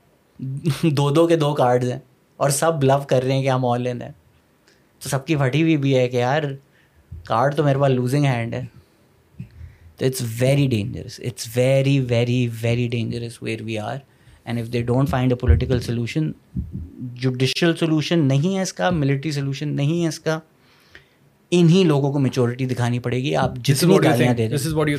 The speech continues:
Speaker 2: think۔
Speaker 1: There is no other way یار۔ ابھی زرار آیا تھا، he also said the same thing۔ And do I believe this will happen? No۔ Did Zarar believe this would happen? No۔ Is there any other way out of this? No۔
Speaker 2: No۔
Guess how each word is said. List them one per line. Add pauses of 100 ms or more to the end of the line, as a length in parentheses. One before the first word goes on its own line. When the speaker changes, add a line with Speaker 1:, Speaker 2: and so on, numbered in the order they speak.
Speaker 2:
think۔
Speaker 1:
There
is
no
other
way
یار۔
ابھی
زرار
آیا
تھا، (340)
he
also (100)
said
the
same (100)
thing۔ (500)
And (360)
do
I
believe
this
will
happen?
No۔
Did
Zarar
believe
this
would
happen?
No۔ (1000)
Is
there
any
other
way
out
of
this?
No۔ (200)
Speaker 2:
No۔